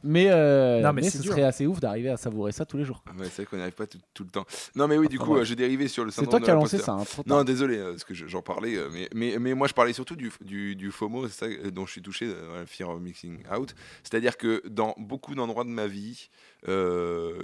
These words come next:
Speaker 3: c'est rare les moments où j'ai l'impression d'être cent pour cent au bon endroit et de pas rater quelque chose de mieux. C'est-à-dire que je vais être au resto et, euh,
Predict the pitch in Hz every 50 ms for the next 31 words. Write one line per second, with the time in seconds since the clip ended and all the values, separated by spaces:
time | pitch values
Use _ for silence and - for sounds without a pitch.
0 | - 80 - - - - 107 101 98 113 123 120 117 104 101 101 101 104 110 117
1 | 117 110 104 95 95 95 98 98 92 - 104 95 - - 107 95 92 - - -
2 | 123 117 - - 101 - - - - 117 120 - - - 101 92 85 101 98 101
3 | 98 98 98 95 98 107 117 120 120 - - - 92 87 98 - - - 110 104
4 | 104 101 - - 113 98 - 92 - - - 104 101 95 95 90 87 85 82 -
5 | _ _ - - - - - - - - - - - - - - - 113 110 117
6 | 104 - - 107 104 104 104 104 101 104 113 113 - - 110 104 104 104 - -
7 | 113 117 139 147 160 165 143 - - - 101 98 95 92 90 90 90 87 85